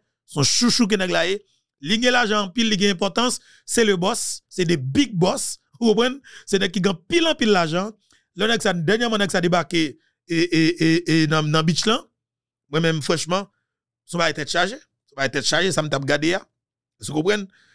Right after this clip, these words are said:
Parce que, ouais, ouais, nèg la fait pour vrai. Bon, c'est bien que son nèg qui simple,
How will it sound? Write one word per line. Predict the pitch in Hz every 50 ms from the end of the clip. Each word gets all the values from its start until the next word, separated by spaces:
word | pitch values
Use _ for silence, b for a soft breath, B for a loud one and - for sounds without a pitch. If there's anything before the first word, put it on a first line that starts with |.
| b b b
Parce | b 110 -
que, | 143
ouais, | 139 135 135 139 151 160 175 180 - -
ouais, | 143 139 147 156 165
nèg | 170 160 151
la | 147 143 139
fait | - 151
pour | 139 - 131
vrai. | 131 131 123 156 190
Bon, | 180 147 123
c'est | - -
bien | 135 135 147
que | 156 151
son | 117 - 131
nèg | 127 117
qui | - 143
simple, | - - 254 254 240 -